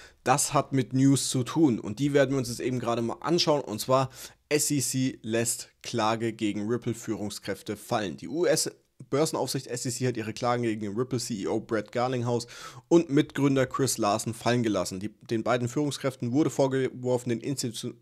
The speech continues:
institutionellen Verkauf der Kryptowährung X R P unterstützt zu haben, die ein Gericht als Wertpapierangebot anstufte. Äh, ein weiterer Teilsieg für Ripple, den Gerichtsentscheid im Juli feiert, bla bla bla. Also im Endeffekt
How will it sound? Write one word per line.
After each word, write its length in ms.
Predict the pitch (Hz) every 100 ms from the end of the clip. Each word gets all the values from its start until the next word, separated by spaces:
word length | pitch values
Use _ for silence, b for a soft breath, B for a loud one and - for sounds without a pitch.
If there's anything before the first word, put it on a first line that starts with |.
| -
institutionellen 1160 | 135 147 - - 123 - 120 - 120 110 113 113
Verkauf 520 | 110 - 131 139 - B B -
der 100 | 113
Kryptowährung 540 | 127 123 120 120 120 -
X 180 | -
R 80 | 113
P 160 | - 113
unterstützt 480 | 110 90 - 165 -
zu 100 | 135
haben, 220 | 131 123
die 180 | 127 82
ein 120 | 107
Gericht 260 | 107 104
als 240 | - - -
Wertpapierangebot 1400 | - 107 120 123 120 78 98 - - 101 98 95 107 - _ -
anstufte. 680 | 101 127 - 123 - 107 - B B B B B B -
Äh, 460 | 170 165 170 170 -
ein 180 | 147 143
weiterer 300 | 170 151 139
Teilsieg 400 | 139 135 131 -
für 180 | 107
Ripple, 340 | 131 170 170 156
den 200 | 131 120
Gerichtsentscheid 560 | 123 147 151 131 123
im 100 | 117
Juli 200 | 120 131
feiert, 300 | 117 113 104
bla 120 | 98 98
bla 120 | 95
bla. 260 | 120 131 B B B
Also 200 | 113 120
im 60 | 123
Endeffekt 480 | 151 147 139 -